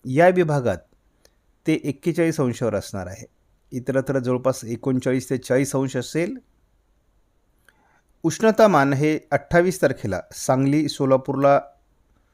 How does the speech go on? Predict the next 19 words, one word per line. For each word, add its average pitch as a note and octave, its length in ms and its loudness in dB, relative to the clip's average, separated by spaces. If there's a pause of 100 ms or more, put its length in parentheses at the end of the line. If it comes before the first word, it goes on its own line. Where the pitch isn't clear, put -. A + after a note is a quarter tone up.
(520)
सोलापूरला D#3+ 540 4
त्रेचाळीस D#3+ 520 2
तर D#3+ 100 2
सांगलीला C#3+ 420 2
बेचाळीस, C3 680 0 (160)
जळगावला C3+ 440 4
बेचाळीस C3+ 440 0
अंश, A#2+ 480 -4
चंद्रपूरला C#3+ 480 0
बेचाळीस C3+ 360 -2
अंश B2 220 -4
वाढणार G2+ 340 -4
आहे. - 60 -20 (760)
इतरत्र E3 500 2
जवळपास D3+ 560 2
चाळीसीचा C#3 640 0
पारा C3 420 4 (480)
उष्णतामान B2 500 -4
गाठेल. C3 460 -2